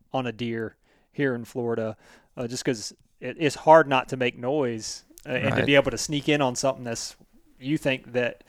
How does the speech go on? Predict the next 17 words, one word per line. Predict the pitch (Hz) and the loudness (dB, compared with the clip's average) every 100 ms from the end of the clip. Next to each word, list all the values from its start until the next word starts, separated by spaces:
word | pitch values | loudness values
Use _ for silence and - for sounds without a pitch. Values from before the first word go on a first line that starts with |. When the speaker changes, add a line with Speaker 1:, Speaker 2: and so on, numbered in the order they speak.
| - - | -20 -2
Speaker 1:
may | 135 135 | 2 2
be | 131 | 2
bedded | 135 139 139 127 - | 6 8 8 2 0
thirty | 151 139 135 | 4 4 4
yards | 127 127 127 | 2 2 -2
away. | 120 135 143 135 127 | 0 4 6 4 -2
And | 135 165 | -2 -2
then | 180 | -2
some | 220 202 | -2 4
guys | 165 - 151 | 6 6 4
are | 127 | -2
hunt-, | 160 - | -2 2
hoping | 165 143 | 2 2
that | 131 131 | -2 -4
they're | 131 | -4
just | 123 120 | -4 -4
gonna, | 135 120 | -4 -6